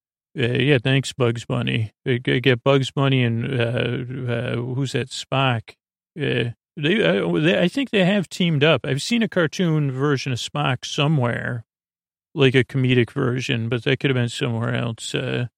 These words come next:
I don't think Spock and Bugs Bunny have appeared together, but that's, you know, it is not, it is within the realm of possibility. How about this? If you're going to Comic-Con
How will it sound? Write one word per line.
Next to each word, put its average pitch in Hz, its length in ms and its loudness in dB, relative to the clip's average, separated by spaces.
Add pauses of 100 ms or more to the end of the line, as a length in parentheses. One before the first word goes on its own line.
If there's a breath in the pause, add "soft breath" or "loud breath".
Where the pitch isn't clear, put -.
(760)
I 143 60 2
don't 160 200 0
think 147 180 -2
Spock 139 420 0
and 123 160 0
Bugs 123 260 0
Bunny 123 260 -2
have 110 140 -2
appeared 117 380 -4
together, 117 340 0
but 117 200 -2
that's, 127 400 -2
you 143 220 -4
know, 123 200 -2
it 120 120 -2
is 123 220 0
not, 120 300 0
it 135 160 4
is 139 180 4
within 127 280 -2
the 120 100 -2
realm 120 240 2
of 117 160 -4
possibility. 120 1000 0 (1200)
How 160 60 -2
about 180 260 0
this? 151 320 2
If 127 100 0
you're 135 100 -2
going 156 280 2
to 170 60 -2
Comic-Con 123 1000 0